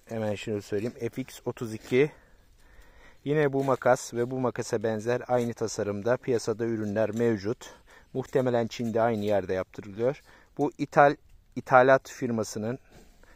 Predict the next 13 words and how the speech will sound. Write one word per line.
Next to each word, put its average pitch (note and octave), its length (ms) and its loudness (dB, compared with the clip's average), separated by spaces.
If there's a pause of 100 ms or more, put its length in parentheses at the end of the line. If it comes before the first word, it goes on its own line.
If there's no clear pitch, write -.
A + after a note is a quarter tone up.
(260)
ürünleri. A2+ 600 0
Hatta B2+ 400 2
bu C3 80 -4
firma B2 400 0
Hyundai B2 480 2
marka A#2 380 0
el A#2+ 220 2
aletleri A2 460 -2
de A#2+ 140 0
Türkiye'ye A2+ 480 -6
ithal A2 300 -4
edip G#2 260 -6
satmaktadır. G#2+ 680 -8